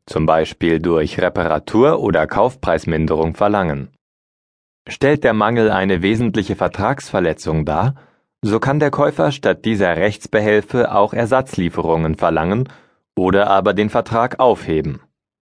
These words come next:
Der Käufer muss Ware, die nicht wesentlich von der vertraglich vereinbarten Beschaffenheit abweicht, annehmen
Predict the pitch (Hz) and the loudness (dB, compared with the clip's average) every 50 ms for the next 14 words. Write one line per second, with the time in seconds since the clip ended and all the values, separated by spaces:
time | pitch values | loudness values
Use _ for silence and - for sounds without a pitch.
0 | _ _ _ _ _ _ _ _ _ _ _ _ _ _ _ - - 127 - - | _ _ _ _ _ _ _ _ _ _ _ _ _ _ _ -6 -4 -2 0 2
1 | 127 156 160 156 - 165 160 151 135 127 - - - 95 90 90 87 82 87 85 | 2 2 2 0 0 0 0 2 0 0 -2 0 0 2 2 2 2 0 0 -2
2 | 80 78 90 85 87 85 - - - 117 101 107 123 127 117 104 131 131 131 - | -2 0 0 0 -2 -2 -4 -4 -2 -2 0 0 0 -2 -2 0 -2 -2 -2 -2
3 | - - 98 92 92 85 - 90 82 - - 90 87 92 110 - - 135 131 120 | -2 -2 0 0 0 0 0 -2 -4 -2 -2 -2 0 0 -2 -2 -2 -2 -2 -2
4 | - - 87 87 90 92 95 90 92 90 - - 95 87 85 - - 98 92 - | 0 -2 0 0 0 0 2 2 2 2 0 0 0 0 0 0 0 -2 -2 -2
5 | 101 87 85 82 80 - 92 90 - - - 82 85 107 131 - - - _ _ | -2 0 0 -2 -2 -2 -4 -4 -2 -2 0 0 0 0 -2 -6 -12 -20 _ _
6 | _ _ _ _ _ - 98 95 104 107 107 113 117 127 139 147 151 208 | _ _ _ _ _ -4 -2 -2 0 0 0 0 0 0 0 0 -2 -4